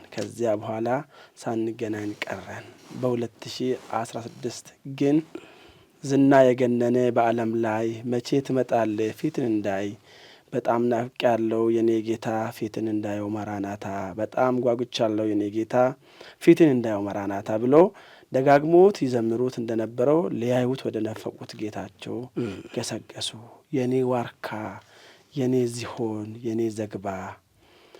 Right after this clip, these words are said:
Speaker 1: ከጌታ በታች ትልቅ አሻራ በእኔ ህይወት ውስጥ አስቀምጠሃል። እወዳለሁኝ።» የዚህ መጽሐፍ መታሰቢያነቱ ለዶክተር መለሳቸው መስፍን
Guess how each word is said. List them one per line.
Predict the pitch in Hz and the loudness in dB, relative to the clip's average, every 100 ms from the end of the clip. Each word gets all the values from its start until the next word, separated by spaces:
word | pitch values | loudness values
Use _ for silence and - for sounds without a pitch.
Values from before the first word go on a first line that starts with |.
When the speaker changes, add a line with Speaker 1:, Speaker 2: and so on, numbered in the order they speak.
| _ | _
Speaker 1:
ከጌታ | - 143 147 151 165 | -6 -2 2 2 2
በታች | 151 156 - | 2 -2 -6
ትልቅ | - 185 190 208 214 - | -2 -2 0 -2 -2 -2
አሻራ | - 147 131 110 | -8 -2 2 2
በእኔ | 113 120 117 | 2 2 2
ህይወት | 139 147 160 | 2 0 -2
ውስጥ | - - - _ - - _ _ _ _ _ _ _ _ _ _ _ _ _ - | -8 -16 -20 _ -20 -20 _ _ _ _ _ _ _ _ _ _ _ _ _ -6
አስቀምጠሃል። | - 147 - 123 117 113 113 117 117 113 - _ _ - | -4 -4 -2 2 2 2 -2 -6 -8 -14 -20 _ _ -6
እወዳለሁኝ።» | 165 135 - - 113 90 92 107 113 117 - _ - - _ | -4 -4 -6 -8 -6 -6 -10 -12 -14 -16 -18 _ -20 -20 _
የዚህ | 139 123 127 | -2 0 2
መጽሐፍ | 120 113 117 | 0 0 -4
መታሰቢያነቱ | 123 113 123 120 120 123 | -6 -6 -4 0 0 0
ለዶክተር | - 120 123 - 123 | 0 0 0 -2 0
መለሳቸው | 120 117 120 - | 0 0 -2 -2
መስፍን | 127 - 147 | -4 0 2